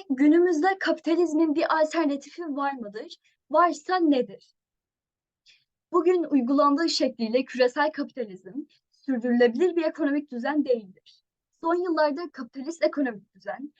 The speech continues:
teknolojinin yarattığı imkanlara rağmen açlığı ve sefaleti yok edememiş, sosyal ve politik sorunları arttırmış, dünyanın ekolojik dengelerini alt üst etmiş. Dünya kapitalizme alternatifler yaratmak,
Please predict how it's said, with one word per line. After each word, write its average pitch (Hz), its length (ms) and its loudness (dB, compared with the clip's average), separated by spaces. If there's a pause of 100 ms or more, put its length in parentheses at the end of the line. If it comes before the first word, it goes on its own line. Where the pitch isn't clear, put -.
(240)
teknolojinin 254 540 2
yarattığı 277 380 0
imkanlara 285 640 -4
rağmen 269 480 -8
açlığı 285 420 -4
ve 320 100 -4
sefaleti 277 560 -10
yok - 160 -10
edememiş, 294 680 -6 (240)
sosyal 262 420 -4
ve 381 220 -4
politik 330 300 -2
sorunları 247 520 0
arttırmış, 294 760 0 (300)
dünyanın 262 360 2
ekolojik 302 520 -2
dengelerini 269 480 2
alt 302 240 -2
üst - 180 -20
etmiş. 214 260 -10 (720)
Dünya 302 300 4
kapitalizme 302 680 -2
alternatifler 240 800 -4
yaratmak, 320 580 -4